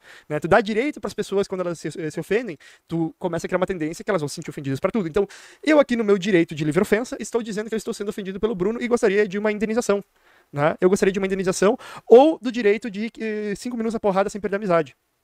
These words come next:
Né? Então é isso, é tipo, olha o absurdo que tu tem. "Ah não, agredir é válido por esse, esse, esse motivo." Né? E o motivo é puramente utilitário, é simplesmente, "Ah, porque eu vejo que isso, que eu vejo aquilo." E aquela passadinha de pano assim, "Nossa,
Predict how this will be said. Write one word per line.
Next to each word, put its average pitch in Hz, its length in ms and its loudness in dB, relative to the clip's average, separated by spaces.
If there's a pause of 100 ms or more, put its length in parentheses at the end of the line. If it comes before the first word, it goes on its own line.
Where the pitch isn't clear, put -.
(400)
Né? 151 220 -8 (380)
Então 190 300 6
é 240 80 2
isso, 247 200 2
é 151 60 -2
tipo, 165 320 -4
olha 208 240 6
o 226 40 6
absurdo 220 300 -2
que - 80 -12
tu - 20 -16
tem. 214 260 0
"Ah 196 80 0
não, 226 180 0
agredir 190 420 -4
é 214 60 4
válido 190 340 4
por 190 140 0
esse, 196 220 2
esse, 185 180 2
esse 185 160 0
motivo." 185 340 -4 (440)
Né? 147 200 -4 (220)
E 175 60 2
o - 20 4
motivo 208 240 0
é 226 100 6
puramente 214 540 2
utilitário, 190 440 0
é - 20 -2
simplesmente, 185 420 -6
"Ah, 233 80 4
porque 175 200 -4
eu 175 80 0
vejo 170 220 -2
que 180 120 -10
isso, 180 160 -8
que - 40 -8
eu 160 60 -2
vejo 160 160 -4
aquilo." 156 220 -4
E 185 100 -2
aquela 226 220 2
passadinha 220 440 -6
de 185 100 -12
pano 185 260 -2
assim, 175 160 -10
"Nossa, 190 1080 -6